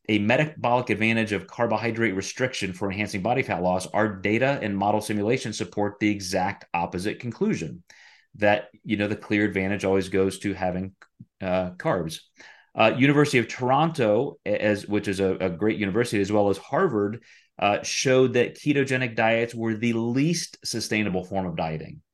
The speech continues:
the least sustainable. They caused the most, uh, binge eating disorders. I mean, it gets pretty tough to say, "Yeah, sure, keto's okay," uh,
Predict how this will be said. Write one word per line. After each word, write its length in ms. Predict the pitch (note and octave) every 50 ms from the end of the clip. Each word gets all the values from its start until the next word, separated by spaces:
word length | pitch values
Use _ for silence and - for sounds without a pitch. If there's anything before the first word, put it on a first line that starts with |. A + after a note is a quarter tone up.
| _ _ _ _ _ _ _ _ _ _ _ -
the 180 | G#2 A2+ A2+
least 540 | A2 A2 A#2 B2 C#3 D3+ D#3 D#3 D#3+ - -
sustainable. 640 | - A#2 G#2+ - A2+ A2 G#2+ F#2+ D#2+ D#2+ D#2 D#2+ E2 - _ _ _ _ _
They 160 | - A2+ A2+ -
caused 880 | - - - - - D#3+ F3 E3+ D#3 B2+ G#2+ G#2+ G#2+ G#2+ A2 G#2+ - - - _
the 120 | G#2 G#2+ A2
most, 520 | G#2+ A2 A2+ A2+ A2+ A2+ - - - - - _ _ -
uh, 280 | - G2+ G2 F#2+ F3+ - - - _
binge 240 | B2+ A#2 A#2 G#2+ A2+
eating 200 | A#2 A2 A2+ G#2+
disorders. 720 | G2 G#2+ - C#3+ C#3+ A2 E2+ D#2 D2 - - - - - _ _ _ _ _ - - _ _ _ _ _ _ _ _ _ _ _ _ _ _ _ _ _ _ _ _ _ -
I 80 | G#2+
mean, 140 | A2+ A#2 A#2
it 240 | - - B2 A#2 C3
gets 160 | D#3+ D#3+ -
pretty 420 | - - - F#3 F#3+ F#3 F3+ D#3
tough 400 | D#3+ - - F3 F3+ F#3 F3+ F3+ -
to 120 | D3 C3+
say, 380 | - - D3+ C#3 C#3 C3+ C3 C#3
"Yeah, 340 | C3+ G2+ - A#2+ C3 B2 A2
sure, 240 | - - A#3 F#3+
keto's 340 | - - G#3 F#3+ F3 D#3+ D#3
okay," 600 | D#3+ C#3 - - F3 D3+ B2 G#2+ G#2+ A2 A#2+ - -
uh, 340 | - G#2+ A#2 A#2 A#2+ A#2 -